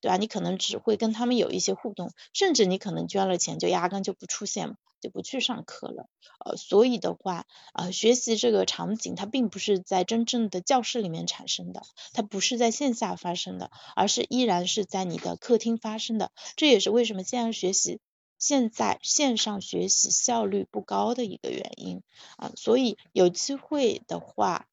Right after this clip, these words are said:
其实还是要尽量到线下去，跟真人去链接，那这样子，呃，就是才有机会有一些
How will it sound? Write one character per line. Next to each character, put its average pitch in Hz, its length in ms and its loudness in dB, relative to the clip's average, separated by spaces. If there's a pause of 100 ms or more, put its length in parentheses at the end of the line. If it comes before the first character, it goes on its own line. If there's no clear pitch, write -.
(240)
其 - 160 -2
实 220 160 4
还 185 240 -2
是 - 160 -2
要 214 180 4
尽 262 260 -4
量 220 260 -2
到 208 180 -2
线 269 280 -4
下 - 280 -6
去， - 260 -10 (260)
跟 254 220 4
真 269 300 2
人 170 220 -2
去 - 320 -6
链 202 420 4
接， 190 400 0 (160)
那 202 120 -6
这 247 200 -2
样 254 220 -2
子， - 200 -10 (300)
呃， - 240 -2 (180)
就 - 160 -2
是 - 160 -4
才 - 300 -2
有 196 160 2
机 - 220 0
会 214 280 0
有 - 180 -4
一 190 160 -4
些 190 440 2